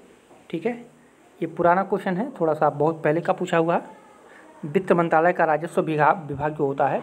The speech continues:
विगत वर्षों में राजस्व संबंधी आंकड़ों के स-, संदर्भ में आने वाले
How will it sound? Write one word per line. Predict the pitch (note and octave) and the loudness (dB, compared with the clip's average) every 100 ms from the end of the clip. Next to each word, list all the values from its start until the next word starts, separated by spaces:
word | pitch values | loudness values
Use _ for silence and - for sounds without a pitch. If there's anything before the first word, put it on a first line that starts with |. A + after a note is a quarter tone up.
| F#3+ | -4
विगत | D3+ E3 D#3 | 0 0 2
वर्षों | D#3 D#3 | 0 0
में | F3+ F3+ | -2 0
राजस्व | C#3+ D#3 F#3 F#3+ | 2 0 -2 -4
संबंधी | D#3+ D#3 D#3 D#3 | -4 -4 -6 -2
आंकड़ों | D3+ C3+ D#3 | -4 -2 -4
के | D#3+ D3+ | -4 -2
स-, | - C#3+ C#3 - - - | 0 0 -2 -16 -20 -20
संदर्भ | - D3+ D3+ F#3 | -4 0 4 4
में | E3 F#3 | 2 -4
आने | - D3+ D#3 | -4 -4 2
वाले | D#3 D#3 F3+ | 2 2 -4